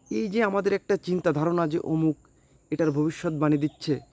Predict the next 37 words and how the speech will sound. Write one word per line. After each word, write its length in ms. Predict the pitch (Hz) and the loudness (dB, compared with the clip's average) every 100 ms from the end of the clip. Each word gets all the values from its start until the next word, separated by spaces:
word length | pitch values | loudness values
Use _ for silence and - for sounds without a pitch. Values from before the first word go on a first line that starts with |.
| - - - | -20 -20 -12
এগুলো 220 | 139 139 147 | -4 -2 -2
প্রোটেস্ট 440 | - 135 156 - | -2 -2 -2 -2
করা 200 | 160 151 | -2 0
definitely 580 | 139 139 151 160 - 160 | 2 0 0 -2 -2 0
জরুরি। 340 | 143 151 160 185 | 4 4 2 0
এবং 180 | 190 175 - | -2 -4 0
কেন 220 | 196 226 | 2 4
জরুরি 340 | 202 202 190 | 4 4 2
আজকের 260 | 175 - 170 | 0 -2 0
এই 80 | 139 | 2
ভিডিওতে 400 | 147 151 143 165 | 2 0 -2 -4
আমরা 280 | 127 139 - _ _ 120 | -2 -4 -10 _ _ -8
বলবো। 280 | 120 113 127 _ - - - _ _ - | -8 -8 -14 _ -20 -20 -20 _ _ -10
গতকালকে 560 | 123 127 123 110 123 131 - _ - | -6 -4 -2 -2 -4 -8 -12 _ -10
কী 120 | 170 | -4
ঘটনা 300 | 165 170 165 | -2 -2 -2
ঘটে 220 | 147 156 | 0 0
গেল 120 | 151 | 0
এটা 160 | 147 135 | 0 -2
আপনারা 260 | 139 139 127 - | -6 -10 -10 -8
সবাই 240 | 123 131 | -4 -2
জানেন, 260 | 123 120 127 _ _ _ _ _ | -2 -6 -10 _ _ _ _ _
এটা 160 | 156 175 | -4 -2
নিয়ে 140 | 185 | -2
নতুন 260 | 185 165 165 | -2 -4 -4
করে 140 | 170 | -4
এক্সপ্লেন 360 | 160 - 160 160 | -6 -4 -2 0
করার 220 | 160 160 | 0 -2
কিচ্ছু 340 | 160 156 - 185 | -2 -6 -4 -6
নেই। 140 | 202 - - - - - | -6 -10 -20 -20 -8 2
তো 180 | 196 - _ _ _ _ _ _ _ _ _ _ _ - | 2 2 _ _ _ _ _ _ _ _ _ _ _ -4
অ্যানিমাস 480 | 160 214 185 151 - - _ - 143 | 0 2 2 2 0 -10 _ -12 -2
মেইন 300 | 156 180 202 | 2 2 0
পেজ 260 | - 139 - - _ - | 2 2 0 -20 _ -18
শিরোনামের 460 | - 180 214 190 | -8 -6 -4 -4
একটি 200 | 170 - | -6 -8
Facebook 420 | 160 160 165 190 | -6 -4 -4 -8